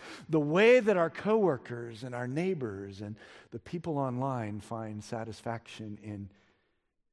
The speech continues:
nice things, in status, in relationships. He goes on to say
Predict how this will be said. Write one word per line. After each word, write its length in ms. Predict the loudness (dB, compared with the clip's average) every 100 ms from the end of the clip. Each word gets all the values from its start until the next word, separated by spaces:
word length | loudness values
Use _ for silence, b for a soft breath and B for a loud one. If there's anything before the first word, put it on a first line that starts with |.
| _ _ _ _ -18
nice 240 | -16 -14
things, 380 | -14 -14 -16 -20 _ _ _ _ _ _ _ _ _ _ _
in 180 | -10 -8
status, 440 | -6 -6 -8 -12 -20 -20 -20 -20 _ _ _ _ _ _ _ _ _
in 140 | -18 -12
relationships. 640 | -8 -8 -10 -16 -18 -20 _ _ _ _ _ _ _ _ _ _ _ _ _ _ _ _ _ _ _ _ _ _ _ _ _ _ _ b b -8
He 40 |
goes 220 | -6 -2
on 200 | 0 0
to 60 | -2
say 460 | 0 0 0 -2